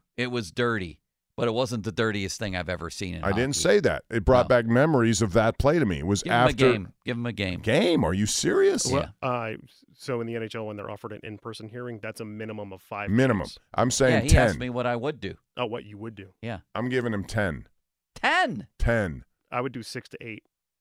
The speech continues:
Speaker 1: Oh, wow.
Speaker 3: But what
Speaker 1: You guys
Speaker 3: will,
Speaker 1: have
Speaker 3: but
Speaker 1: gone
Speaker 3: what
Speaker 1: overboard
Speaker 3: will
Speaker 1: here.
Speaker 3: happen and what should happen are two totally separate things with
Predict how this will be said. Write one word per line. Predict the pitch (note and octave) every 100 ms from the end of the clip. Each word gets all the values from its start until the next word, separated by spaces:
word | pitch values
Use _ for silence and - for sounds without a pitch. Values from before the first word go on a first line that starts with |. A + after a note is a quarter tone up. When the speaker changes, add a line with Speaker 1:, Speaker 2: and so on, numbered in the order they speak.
| _ _ _ _ _
Speaker 1:
Oh, | - - - -
wow. | - E2 E2
Speaker 3:
But | D#3
what | D#3+
Speaker 1:
You | C3+
guys | A#2 G2+
Speaker 3:
will, |
Speaker 1:
have | G2
Speaker 3:
but | C#3+
Speaker 1:
gone | -
Speaker 3:
what |
Speaker 1:
overboard | F#2 A2 G#2 B2+
Speaker 3:
will | D#3 D#3+ E3
Speaker 1:
here. | D#3+
Speaker 3:
happen | E3 - F#3 F#3+
and | C3+ B2+
what | B2 -
should | - - D3
happen | C3+ C#3+ D#3 D#3
are | B2+
two | A#2+ C3+ A#2+ G2 _ _ _ _
totally | C#3 B2 G#2+ G2+
separate | - G#2 F#2+ E2+
things | F#2 F#2 _ _
with | A2+